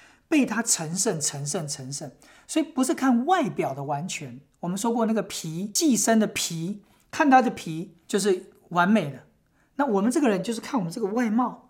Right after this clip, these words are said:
神就把我们这个外貌完完全全改变，神就来遮盖我们，我们就披戴耶稣基督。我的外貌就是耶稣基督，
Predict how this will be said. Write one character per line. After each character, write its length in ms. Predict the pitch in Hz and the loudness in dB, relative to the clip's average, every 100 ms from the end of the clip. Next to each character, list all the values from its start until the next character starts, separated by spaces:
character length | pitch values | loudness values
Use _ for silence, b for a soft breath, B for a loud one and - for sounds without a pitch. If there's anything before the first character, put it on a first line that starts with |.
| - | -4
神 140 | 220 233 | 0 2
就 100 | 285 | 2
把 240 | 208 247 | 2 4
我 60 | 226 | 4
们 80 | |
这 80 | 220 | 0
个 60 | 247 | 0
外 180 | 254 226 | 2 2
貌 160 | 220 | 2
完 280 | 170 185 247 | 0 0 0
完 160 | 214 196 | -2 -4
全 160 | 170 | -6
全 120 | 180 | -8
改 140 | 190 147 | -8 -8
变， 260 | 147 165 b b | -6 -8 b b
神 340 | - - 175 202 | -4 -2 -2 -2
就 160 | 254 | -2
来 160 | 190 156 | -2 -4
遮 400 | - - 202 202 | -4 0 2 2
盖 240 | 202 202 | 0 -2
我 160 | 143 131 | -4 -10
们， 200 | 123 135 - | -14 -14 -8
我 80 | |
们 80 | 165 | -6
就 100 | 190 | -6
披 400 | 185 - 254 254 | -6 0 2 4
戴 220 | 247 214 | 4 4
耶 200 | 165 165 | 2 -2
稣 180 | 160 160 | -2 -6
基 160 | 147 156 | -8 -8
督。 220 | 151 147 b b b b | -8 -10 b b b b
我 180 | 175 170 | -4 -2
的 120 | 175 | 0
外 360 | 190 262 240 185 | 4 6 6 4
貌 440 | 190 196 131 - b b - | 4 4 4 -6 b b -6
就 200 | 240 180 | -2 -2
是 180 | 160 | -4
耶 160 | 156 151 | -6 -6
稣 180 | 151 147 | -8 -10
基 160 | - | -12
督， 240 | 139 135 | -12 -12